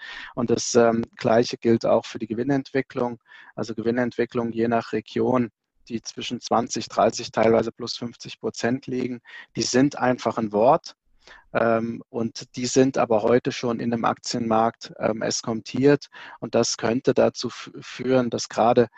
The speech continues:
ab dem zweiten Quartal ein bisschen Ernüchterung mal wieder in die Märkte reinkommt und, ähm, die Investoren und die Anleger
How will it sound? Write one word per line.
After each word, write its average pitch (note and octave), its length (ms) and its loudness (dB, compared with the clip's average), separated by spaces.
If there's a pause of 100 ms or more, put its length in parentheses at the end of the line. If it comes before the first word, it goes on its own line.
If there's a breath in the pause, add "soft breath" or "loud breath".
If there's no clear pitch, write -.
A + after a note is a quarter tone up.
(200 loud breath)
ab - 180 -2
dem A#2 160 -4
zweiten A#2+ 540 0
Quartal A2+ 640 2 (380 soft breath)
ein A2+ 100 -14
bisschen A2+ 280 -6
Ernüchterung A2+ 680 -2
mal A2 180 -2
wieder A2+ 200 0
in A2 80 -2
die A2 100 -6
Märkte A2 460 -4
reinkommt C#3+ 640 -2 (400 loud breath)
und, - 300 -8
ähm, A2 320 2 (160)
die A#2 140 -2
Investoren A#2+ 840 0
und A2+ 160 -6
die - 100 4
Anleger A#2 560 4